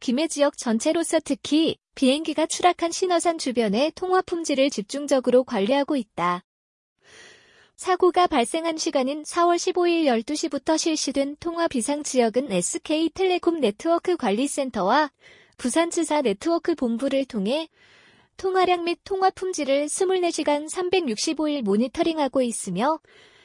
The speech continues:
현재 김해 공항을 커버하고 있는 세 곳의 기지국에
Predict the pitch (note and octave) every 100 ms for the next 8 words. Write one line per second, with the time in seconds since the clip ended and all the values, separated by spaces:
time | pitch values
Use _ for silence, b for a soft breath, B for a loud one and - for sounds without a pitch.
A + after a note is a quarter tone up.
0 | b - F4+ F4 F4 D#4 D#4 D#4 - A3
1 | C#4 C#4+ - F#4+ F#4+ F#4 F4+ D4+ C4+ G#3+
2 | B3+ D4 F4 E4+ E4+ E4+ B3+ - B3+ F#3
3 | A#3 D#4+